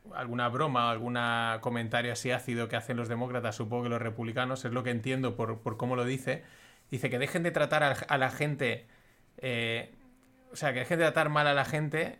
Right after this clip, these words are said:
y, y que los traten con respeto y que les escuchen, ¿no? Diamond es un tío muy listo, lo digo, y es un hombre de Estado. Él lo ha dicho en una entrevista que le escuché,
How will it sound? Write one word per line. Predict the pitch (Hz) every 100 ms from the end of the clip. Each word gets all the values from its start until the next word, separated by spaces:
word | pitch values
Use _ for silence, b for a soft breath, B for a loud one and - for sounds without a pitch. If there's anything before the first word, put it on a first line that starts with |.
| _
y, | 151 131 123 135
y |
que | 127
los | 120
traten | - 123 160
con | 147
respeto | 131 117 - 139 165 160
y | 151
que | 127
les | 117 110
escuchen, | - 131 131 - 104
¿no? | - - b b b b b b b b b b b b b -
Diamond | 165 196 214 214 214
es | - 170 -
un | 143
tío | 131 151 165 -
muy | 151 147
listo, | 135 117 - - -
lo | - 131
digo, | 143 123 117 -
y | 160
es | 175 214
un | 202
hombre | 190 180
de |
Estado. | - 175 170 123 -
Él | 143
lo | 165
ha |
dicho | 160 165 160 190 190
en | 151
una | 147
entrevista | 151 151 151 160 143
que |
le | 139
escuché, | - 147 - 165 185